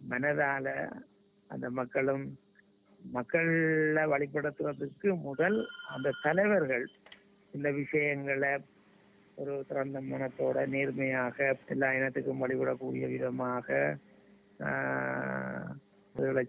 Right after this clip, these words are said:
செய்தால்தான் இந்த நாட்டில் ஒரு உண்மையான சமாதானம் பிறக்கும். அதான் விஷயம். புதிய நட்டம் என்றாலும் புதிய நட்டம் தான். மக்களுடைய வரிப்பணம், ஆஹ், ஏய்க்கப்படுகிறது,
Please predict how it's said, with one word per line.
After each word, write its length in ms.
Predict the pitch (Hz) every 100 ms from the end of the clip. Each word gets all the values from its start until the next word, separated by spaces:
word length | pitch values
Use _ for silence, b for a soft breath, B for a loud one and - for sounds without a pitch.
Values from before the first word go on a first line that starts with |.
| -
செய்தால்தான் 1120 | 131 131 131 123 - 131 127 120 117 - 254 - - - _ _ _ _
இந்த 240 | - 135
நாட்டில் 460 | 123 127 127 127 127
ஒரு 140 | 135
உண்மையான 760 | 127 131 127 127 127 127 123 123 - - - _ _ _ -
சமாதானம் 600 | 127 131 127 120 123 127
பிறக்கும். 500 | 131 123 - - 120 -
அதான் 340 | 127 127 135 135
விஷயம். 380 | - 143 135 - 127
புதிய 220 | 147 147
நட்டம் 300 | 139 135 139
என்றாலும் 440 | 139 135 139 175 190 - - 151
புதிய 200 | 156 147
நட்டம் 280 | 71 135 71
தான். 180 | 67 - - - - - -
மக்களுடைய 440 | 135 131 143 139 131
வரிப்பணம், 600 | 135 135 135 127 127 143 139 - - _ - -
ஆஹ், 200 | 143 131
ஏய்க்கப்படுகிறது, 880 | 139 143 139 135 131 127 123 123 127